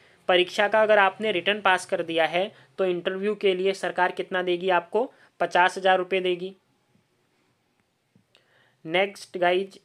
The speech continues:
वर्कफोर्स डेवलपमेंट प्रोजेक्ट, ये अलग अलग प्रोजेक्ट हैं, मैंने बता दिए हैं आपको। मुख्यमंत्री स्वरोजगार योजना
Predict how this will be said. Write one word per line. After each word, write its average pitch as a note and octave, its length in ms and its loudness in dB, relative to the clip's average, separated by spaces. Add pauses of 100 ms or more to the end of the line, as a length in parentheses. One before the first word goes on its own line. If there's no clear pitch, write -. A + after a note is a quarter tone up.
वर्कफोर्स G3+ 800 0
डेवलपमेंट F#3 600 2
प्रोजेक्ट, E3+ 580 -2 (100)
ये F3 120 0
अलग F3+ 220 4
अलग F#3+ 220 0
प्रोजेक्ट F3+ 400 -2
हैं, G3+ 80 -4
मैंने F#3+ 180 -2
बता E3 260 2
दिए F3 220 -6
हैं F3+ 80 -4
आपको। F3 280 -2
मुख्यमंत्री F3 540 -6
स्वरोजगार F3 520 0
योजना F3 380 -2